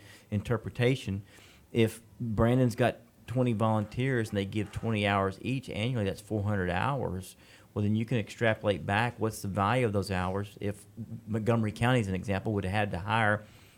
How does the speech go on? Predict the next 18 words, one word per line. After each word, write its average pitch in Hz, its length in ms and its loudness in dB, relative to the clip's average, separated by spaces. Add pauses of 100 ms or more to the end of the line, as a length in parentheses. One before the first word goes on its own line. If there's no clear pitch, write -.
a 104 80 -4
full-time 110 480 0
person 107 500 -2
to 104 160 -6
address 104 380 2
the 90 60 -8
same 101 300 0
things 113 520 2
that 92 120 -2
extension 117 460 0
volunteers 90 540 -2
are 90 60 -12
doing. 87 220 -6
So 104 80 -10
that's 123 180 2
kinda 151 240 0
how - 100 0
we 113 180 -2